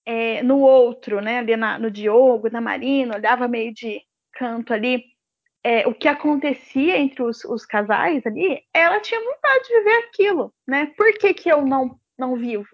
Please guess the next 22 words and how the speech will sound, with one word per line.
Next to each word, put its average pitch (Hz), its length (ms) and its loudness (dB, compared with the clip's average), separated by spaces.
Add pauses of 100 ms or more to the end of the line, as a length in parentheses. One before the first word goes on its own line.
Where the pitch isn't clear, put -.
Por 277 180 -4
que 320 140 -4
que 285 320 -4 (500)
comigo, 269 680 4
com 269 140 -8
meu 254 160 -2
marido, 254 540 0 (380)
ele 254 160 2
não 277 140 2
me 294 160 0
trata 262 320 0
dessa 254 280 -2
forma, 208 580 -2
sendo 269 240 -2
que 277 100 -12
dentro 269 460 -2
de 269 180 2
mim 277 260 0 (460)
eu 262 140 4
tenho 294 520 -2
esse 262 300 0
desejo? 220 600 2